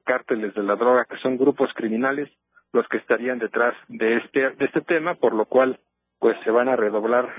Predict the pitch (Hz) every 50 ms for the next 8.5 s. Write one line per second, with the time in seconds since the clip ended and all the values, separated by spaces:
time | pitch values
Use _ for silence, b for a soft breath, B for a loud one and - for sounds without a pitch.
0 | - - 117 110 - - 117 - - 113 117 123 131 123 - - 123 120 117 -
1 | - _ - 139 120 113 107 - 123 120 123 123 - - - 107 101 107 104 -
2 | 123 120 127 123 113 - 110 104 107 - 123 123 127 123 123 - - 110 - 113
3 | 107 - 104 101 107 - - 117 - - 123 127 120 117 _ _ _ _ _ _
4 | _ - - 135 - 147 143 143 165 - - - - 175 175 - - 131 110 -
5 | 117 113 120 123 123 113 - 117 101 - 113 120 117 117 117 117 123 117 - -
6 | 110 104 110 113 117 117 120 120 113 - - _ _ _ _ _ - - 117 -
7 | 131 - 139 135 123 113 - - 139 - - 120 117 120 120 123 123 113 - -
8 | 104 101 104 104 101 101 - 117 120 117